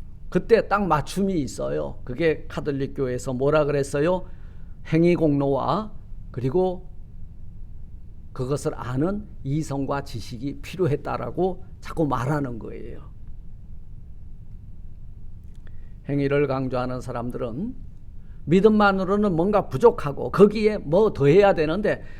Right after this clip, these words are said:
선한 행위를 통해 네가 여기 축적 공을 쌓아야 된다는 거예요. 그리고 이성을 강조하는 사람들은 믿음에 더하여, 어, 지식을 강조하면서 그것을 깨달아야지만 구원을 얻을 수 있다라고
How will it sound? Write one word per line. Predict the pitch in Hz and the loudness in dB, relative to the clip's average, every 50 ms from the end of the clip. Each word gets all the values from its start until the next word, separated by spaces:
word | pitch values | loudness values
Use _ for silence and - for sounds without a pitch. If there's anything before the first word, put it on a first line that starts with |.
| - - - | -12 -12 -10
선한 | - - - 180 202 214 214 226 226 220 | -4 6 8 8 10 10 10 8 8 6
행위를 | 208 202 190 196 196 214 214 214 | 6 4 4 4 6 6 6 6
통해 | 208 - - 165 147 131 117 107 107 - - | 4 -2 -4 -2 -2 -2 -4 -4 -6 -6 -4
네가 | - 143 170 180 220 208 185 - - - - - - | 0 2 4 4 4 2 2 0 -6 -12 -12 -4 4
여기 | 147 160 170 196 196 - | 4 6 6 6 2 0
축적 | - - - - - 117 - - - - - - - | -2 -8 -6 2 2 2 2 2 -4 -12 -12 -12 -2
공을 | - - 185 208 233 220 175 - | 4 6 8 10 10 10 8 6
쌓아야 | - 233 214 247 294 285 277 226 | 2 0 4 6 8 8 8 8
된다는 | 160 180 175 147 135 135 147 143 131 123 | 6 2 0 0 -2 -2 -4 -4 -6 -6
거예요. | 127 127 131 - - - - - - - - - - - - - - - - - - - - - - - - - - - - - - - - - - - - - | -6 -6 -6 -6 -8 -10 -10 -12 -12 -12 -12 -12 -12 -12 -12 -14 -12 -12 -12 -10 -10 -12 -10 -10 -12 -12 -12 -12 -12 -10 -10 -10 -12 -12 -12 -14 -14 -14 -8 2
그리고 | - 170 185 220 240 196 | 6 8 10 12 10 10
이성을 | 156 180 226 226 - 262 254 262 254 240 | 8 8 4 6 8 8 10 10 8 8
강조하는 | 240 226 220 220 220 214 208 208 202 196 | 6 4 4 8 8 8 8 8 6 2
사람들은 | - 180 175 170 165 160 - - 151 180 233 - - - - - - - | 2 2 2 2 2 2 2 2 2 2 0 -4 -8 -10 -12 -12 -10 -2
믿음에 | - 143 180 220 214 262 247 240 254 247 233 | 4 8 8 10 10 10 10 12 12 10 10
더하여, | - 156 170 170 185 202 180 143 135 165 240 285 277 285 - - - - - - - - - - | 8 8 6 8 6 6 4 4 6 6 6 6 4 2 -4 -10 -12 -12 -12 -12 -14 -14 -10 -2
어, | 147 151 160 151 147 143 143 | 2 6 6 6 6 6 2
지식을 | - - 175 180 175 - 254 262 254 240 | 2 2 2 2 2 4 8 8 8 8
강조하면서 | - 165 180 196 190 190 185 175 170 170 170 175 160 180 180 - - - - - - | 8 4 4 4 4 4 4 4 4 2 0 0 0 0 -2 -2 -4 -10 -12 -6 2
그것을 | - 165 180 214 208 208 202 - | 4 6 8 8 6 6 2 2
깨달아야지만 | - 247 247 247 277 277 277 269 269 262 247 247 196 220 247 254 269 294 285 294 277 | 0 0 2 2 2 4 4 6 6 8 6 6 4 4 6 8 8 8 6 4 -2
구원을 | - - 190 202 185 196 202 196 | 0 4 4 4 4 4 4 4
얻을 | 160 147 143 185 175 | 4 2 0 0 -2
수 | - - 185 | -4 -6 -8
있다라고 | 202 - - 175 175 170 170 170 240 254 247 - - - | -4 -2 -2 0 2 2 4 6 6 6 6 4 0 -10